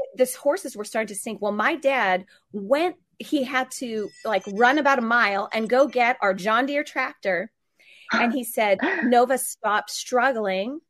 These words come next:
Speaker 1: Stop your horse from struggling. I need you to, like, basically be <laughs> one with the horse. And I want you to stop struggling. And I'm gonna pull you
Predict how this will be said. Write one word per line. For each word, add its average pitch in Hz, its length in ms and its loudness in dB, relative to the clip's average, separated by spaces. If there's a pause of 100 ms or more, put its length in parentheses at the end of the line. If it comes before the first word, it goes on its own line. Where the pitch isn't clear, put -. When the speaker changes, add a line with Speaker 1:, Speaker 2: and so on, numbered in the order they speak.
(540)
Speaker 1:
Stop 233 400 -4
your 208 140 -4
horse 254 400 -2
from 233 200 -8
struggling. 196 640 -4
I 196 80 -2
need 208 340 -4
you 233 220 -8
to, 214 200 -8
like, 180 300 -4 (120)
basically 247 520 -2
be 208 220 -6
<laughs> - 0 -
one 277 360 2
with 339 160 -2
the 359 100 0
horse. 233 460 -2 (200)
And 208 80 -6
I 214 40 -2
want 202 140 -2
you 233 60 -4
to 226 60 -12
stop 233 220 -4
struggling. 202 600 -2
And 190 160 -6
I'm 214 120 -2
gonna 208 160 -2
pull 302 440 -4
you 233 320 -10